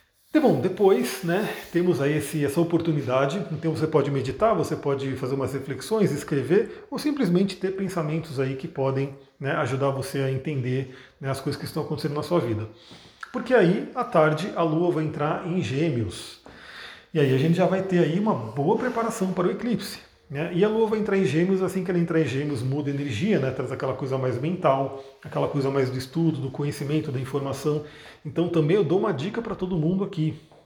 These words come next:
né? É quase que um atendimento meio que coletivo, né? Que eu sei, essas dicas, elas acabam servindo, né? Respingando pra várias pessoas. Tenha curiosidade.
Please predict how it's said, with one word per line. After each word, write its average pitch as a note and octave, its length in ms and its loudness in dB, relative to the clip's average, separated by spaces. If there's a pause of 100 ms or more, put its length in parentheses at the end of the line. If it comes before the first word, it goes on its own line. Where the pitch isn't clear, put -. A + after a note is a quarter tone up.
né? C3+ 280 -6 (480)
É C3+ 120 -2
quase D#3+ 240 4
que G3 80 0
um F#3 40 4
atendimento D#3+ 580 0
meio D#3 200 2
que D#3 160 -6
coletivo, E3 600 0
né? C3 140 -4
Que D3+ 100 -6
eu C#3 60 -2
sei, E3+ 160 0
essas D#3 260 2
dicas, G3+ 260 2
elas G#3+ 240 4
acabam G#3 300 2
servindo, F3+ 540 0
né? C#3 160 -4 (340)
Respingando D#3 500 -2
pra E3 140 2
várias D3 220 0
pessoas. D3+ 600 -4 (1080)
Tenha B3+ 260 2
curiosidade. F3+ 960 4